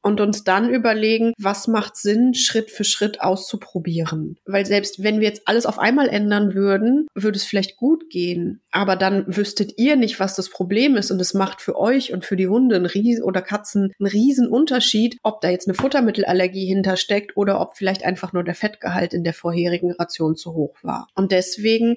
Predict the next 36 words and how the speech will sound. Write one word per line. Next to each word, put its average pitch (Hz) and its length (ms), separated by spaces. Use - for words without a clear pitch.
dröseln 208 500
wir 202 160
das 240 200
quasi 208 340
Schritt - 280
für - 140
Schritt - 340
auf 302 400
und 208 120
dann 202 120
sagen 190 240
wir, 175 80
„Okay, 240 360
als 185 140
erstes 208 440
versuchen 190 340
wir 180 80
jetzt 180 200
das.“ - 460
Und 190 120
wenn 185 160
das 185 220
nicht - 340
klappt, 185 320
geht's 175 240
in 190 100
den 175 140
nächsten 175 320
Schritt. - 540
Und 185 160
dann 185 200
machen 190 220
wir 180 80
das 180 140
so - 80
Schritt, 214 400